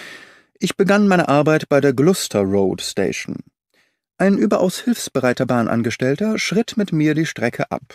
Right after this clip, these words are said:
und gab mir dadurch Gelegenheit, mich befriedigt zu fühlen.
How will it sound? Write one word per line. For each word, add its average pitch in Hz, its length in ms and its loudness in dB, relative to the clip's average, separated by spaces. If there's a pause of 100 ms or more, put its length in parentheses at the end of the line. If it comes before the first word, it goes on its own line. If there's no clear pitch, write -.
(120)
und 185 240 -2
gab 196 180 0
mir 190 100 2
dadurch 170 300 0
Gelegenheit, 120 720 0
mich 151 200 -6
befriedigt 104 680 -4
zu 95 100 -8
fühlen. 98 480 -2